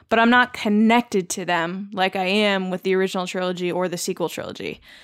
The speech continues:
So I feel like people that like the Clone Wars are usually the people that grew up with the prequels.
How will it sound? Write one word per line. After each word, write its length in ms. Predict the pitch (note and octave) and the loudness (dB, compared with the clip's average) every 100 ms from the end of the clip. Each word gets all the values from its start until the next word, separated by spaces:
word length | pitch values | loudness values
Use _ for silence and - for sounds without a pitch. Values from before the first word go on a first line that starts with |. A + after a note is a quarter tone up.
| - - | -20 -6
So 260 | - A#3 | 2 4
I 100 | G3 | 4
feel 220 | G3+ B3 A3 | 2 2 2
like 200 | G#3 G#3 | 2 -2
people 300 | A3+ G#3+ G3+ | -6 -2 2
that 200 | G3 - | 2 2
like 220 | F#3+ F#3+ | 0 0
the 60 | F3+ | -6
Clone 400 | - C4+ C4 A3 | 0 4 4 4
Wars 380 | F#3 F3 F3 - | 4 2 0 0
are 120 | F#3+ | 0
usually 460 | G3+ A#3+ B3 A#3 | 2 4 4 2
the 80 | F#3+ | 0
people 340 | - A3+ A3+ F3+ | 0 -2 0 -2
that 180 | F3 | -2
grew 300 | E3 A#3 A#3 A3 | 0 2 6 6
up 200 | G3+ - | 4 2
with 140 | F3 | -2
the 40 | E3+ | 0
prequels. 640 | A3 G3+ - A2 - | 2 2 0 -2 -6